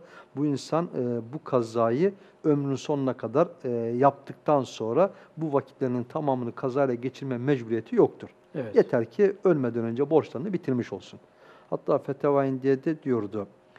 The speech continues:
Speaker 1: e, kişinin çok kazası olsa ve kendine at-, ahdetse, dese ki ben her gün bir günlük, e, namaz kazasını yapacağım dese, e,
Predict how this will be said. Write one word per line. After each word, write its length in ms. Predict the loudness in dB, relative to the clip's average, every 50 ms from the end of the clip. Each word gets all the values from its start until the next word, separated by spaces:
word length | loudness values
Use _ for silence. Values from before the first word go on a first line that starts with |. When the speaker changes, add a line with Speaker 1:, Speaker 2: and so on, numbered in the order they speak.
| -20 _ _ -12 -8
Speaker 1:
e, 560 | -6 -4 -2 -2 -2 -2 -2 -2 -4 -4 -6 -8 -12
kişinin 1000 | -18 -18 -8 0 4 6 6 4 4 -2 -18 _ _ -6 -4 -2 -2 -2 -4 -6 -10 -8
çok 280 | -2 -2 -2 -2 -2 0
kazası 540 | 0 0 2 2 2 0 0 0 -2 -4
olsa 400 | -2 -2 -4 -6 -6 -4 -4 -4 -6 -10 _ -20 -20 -20 _ -4
ve 120 | -2 -2 -2
kendine 420 | 0 -2 0 0 0 -2 -2 -2 -4 -4 -6 _ -2
at-, 340 | -2 -2 -2 -2 -8 -4 -2
ahdetse, 560 | -2 -2 -4 -6 -8 -10 -8 -8 -10 -8 -4
dese 260 | -4 -4 -2 -2 -6
ki 200 | -6 -6 -6 -6
ben 120 | -4 -4 -4
her 200 | -2 0 0 0
gün 320 | 0 -2 -4 -6 -6 -6 -8
bir 180 | -8 -8 -8 -8
günlük, 440 | -6 -6 -6 -6 -4 -4 -4 -6 -6 -8 -20 -20 _ _ _ _ _ -12 -8
e, 180 | -6 -6 -4 -4 -2
namaz 340 | -2 0 2 2 2 0 -2
kazasını 540 | -4 -4 -2 2 2 0 0 0 -2 -4
yapacağım 600 | -2 -2 -2 -2 -2 -2 2 2 2 2 2 -2 -6
dese, 260 | -8 -8 -4 -2 -2
e, 80 | -2